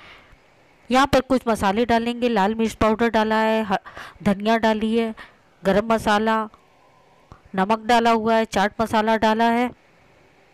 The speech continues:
और लेमन जूस डाला है एक डेढ़ चम्मच।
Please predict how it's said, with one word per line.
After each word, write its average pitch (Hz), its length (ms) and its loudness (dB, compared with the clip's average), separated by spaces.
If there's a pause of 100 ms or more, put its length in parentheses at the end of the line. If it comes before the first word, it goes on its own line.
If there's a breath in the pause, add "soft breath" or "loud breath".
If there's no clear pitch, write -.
(920 loud breath)
और 220 260 2
लेमन 214 480 2
जूस 190 340 0
डाला 175 320 0
है 175 260 -2
एक 175 300 -2
डेढ़ 170 200 0
चम्मच। 165 500 -6